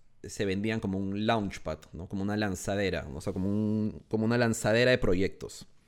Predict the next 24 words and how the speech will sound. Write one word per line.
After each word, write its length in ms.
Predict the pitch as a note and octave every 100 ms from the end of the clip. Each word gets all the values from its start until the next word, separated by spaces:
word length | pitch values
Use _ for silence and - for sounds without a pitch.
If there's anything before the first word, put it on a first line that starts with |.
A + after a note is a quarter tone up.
| - - - - - - _ -
Que 640 | - B2+ A#2+ A#2 A2+ A2+ -
es 140 | D3+
básicamente 420 | D#3+ D#3 C3+ C3
es 60 | C#3+
una 140 | D3
plataforma 540 | C3 A#2+ A#2 C#3+ C#3 D#3+
para 160 | A#2+ G#2+
ayudar 280 | G#2 A2+
a 80 | B2
proyectos 720 | A#2 A2 B2 B2 C#3 E3 - -
a 160 | G2+ F#2+
lanzarse 520 | G2+ A2+ D3 C3+ D#3+
sin 220 | - A2
saber 320 | - G#2+ A2+
ni 80 | A#2
una 160 | A#2 A2+
línea 220 | A#2+ G#2+
de 80 | -
código, 340 | A2 F2+ D#2
¿no? 80 | D#2+
Entonces, 640 | E2 F#2 - F#2+ F#2+ - - - - -
desde 360 | G#2+ G2+ G2+ G2+
subir 540 | - G#2+ A2+ B2 B2+
tus 440 | B2+ B2 A#2+ -